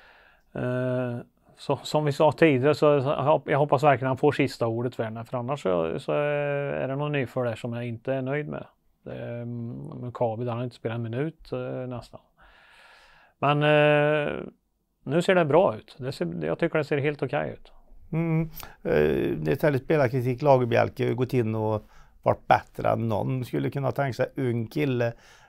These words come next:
Speaker 2: på lån ifrån Elfsborg här. Han är också lagkapten. Det är väl kanske ett svaghetstecken också då.
Speaker 1: Ja, men det är klart att, att ta in en spelare på lån som blir lagkapten, det är klart att det, det är ett svaghetstecken.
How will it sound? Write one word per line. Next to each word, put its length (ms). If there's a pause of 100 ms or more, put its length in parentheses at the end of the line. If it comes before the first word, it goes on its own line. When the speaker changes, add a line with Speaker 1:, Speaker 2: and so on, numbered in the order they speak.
(140)
Speaker 2:
på 120
lån 400
ifrån 260
Elfsborg 500
här. 160
Han 280
är 240
också 200
lagkapten. 680
Det 60
är 60
väl 140
kanske 280
ett 80
svaghetstecken 800 (380)
också 300
då. 120 (880)
Speaker 1:
Ja, 100
men 20
det 100
är 40
klart 220
att, 160
att 180
ta 120
in 120
en 100
spelare 360
på 120
lån 300
som 120
blir 120
lagkapten, 300
det 100
är 40
klart 220
att 180
det, 320
det 100
är 40
ett 80
svaghetstecken. 720